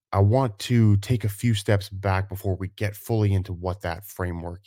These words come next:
is. And there's a couple things that I wanna cover first, just to set a bit of the stage here.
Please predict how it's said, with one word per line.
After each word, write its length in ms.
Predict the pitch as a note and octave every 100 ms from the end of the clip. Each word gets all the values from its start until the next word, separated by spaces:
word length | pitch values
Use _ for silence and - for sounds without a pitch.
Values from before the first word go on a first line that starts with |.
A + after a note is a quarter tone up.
| -
is. 400 | E3 C3+ G2+ G2+ - - - -
And 60 |
there's 100 | G#2
a 40 | G#2
couple 220 | C3+ C3+
things 200 | C3 A#2
that 80 | A2+
I 40 | G2
wanna 160 | G2
cover 340 | G2 - G2 E2
first, 680 | - - - F#2+ - - - _ -
just 180 | C3
to 40 | A#2
set 360 | G2+ - A#2 -
a 60 |
bit 280 | F#2 G2+ G#2 G#2
of 500 | F#2+ F2 E2 - - _ _ -
the 80 |
stage 520 | G2+ - G2 F2+ F2 -
here. 420 | G2+ F#2+ B2+